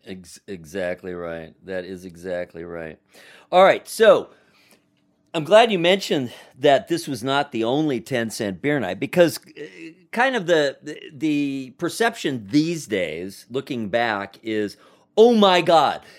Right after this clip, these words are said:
how could you be selling beer so cheap? And it was eighteen and over, and, oh, that's all so respons-, ir-, irresponsible." But ten cent beer nights, or at least cheap beer nights, as you mentioned, that was a pretty common promotion. There was nothing particularly unusual about it.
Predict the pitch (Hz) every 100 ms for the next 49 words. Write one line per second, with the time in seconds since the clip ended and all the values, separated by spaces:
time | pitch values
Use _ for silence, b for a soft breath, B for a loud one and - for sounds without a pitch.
0 | B 190 214 240 196 196 185 185 170 170
1 | 143 147 160 151 165 147 151 - 139 139
2 | 135 107 101 95 90 135 156 165 180 170
3 | 151 135 127 131 131 131 131 127 123 117
4 | 170 170 151 139 120 143 127 - 120 113
5 | - 127 135 - - 127 117 110 123 113
6 | - 127 139 120 - B B B 175 170
7 | 226 269 - 220 143 175 202 127 120 147
8 | 127 135 - - - 196 226 160 123 107
9 | 92 95 110 - - _ _ 131 127 127
10 | 120 202 262 113 117 - - 247 165 185
11 | - 151 151 170 131 123 113 185 320 -
12 | 73 82 123 165 170 120 101 143 156 123
13 | 98 92 87 85 110 226 - 170 73 67
14 | 67 69 -